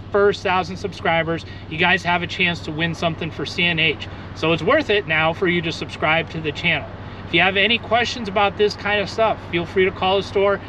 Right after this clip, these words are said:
talk to me or Chris. We can get you set up with something like this if you're like, "Oh, that's what I've been looking for for my truck so I can go on a nice road trip." Hope you guys have a good day.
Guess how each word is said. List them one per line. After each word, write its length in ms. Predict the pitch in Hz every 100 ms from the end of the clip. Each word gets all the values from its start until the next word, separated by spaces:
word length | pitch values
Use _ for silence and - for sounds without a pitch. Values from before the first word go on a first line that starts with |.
| - - - -
talk 280 | 190 196 -
to 80 |
me 160 | 196 202
or 100 | 202
Chris. 440 | 196 196 202 185
We 120 | 180 226
can 160 | 285
get 180 | 262 -
you 60 | 240
set 280 | - 247 247
up 200 | 254 196
with 120 | 170
something 300 | 208 202 196
like 180 | 190 -
this 240 | 214 202
if 80 | 151 -
you're 160 | 160 185
like, 200 | 170 127 - -
"Oh, 220 | 330 294
that's 280 | 165 214 214
what 100 | 214
I've 140 | 214 202
been 120 | 202
looking 240 | 220 220
for 240 | 170 202 196
for 100 | 196
my 220 | 202 214
truck 260 | - 170 - - - -
so 140 | - 185
I 80 | 185
can 140 | 190
go 120 | 185
on 160 | 190 180
a 60 |
nice 320 | 175 175 156 165
road 300 | 180 180 165
trip." 260 | 156 110 - - - - - - - - - - - - - - - - -
Hope 220 | 208 220
you 60 | 226
guys 240 | 226 214
have 180 | 226 220
a 40 |
good 240 | 202 214 190
day. 360 | 240 262 262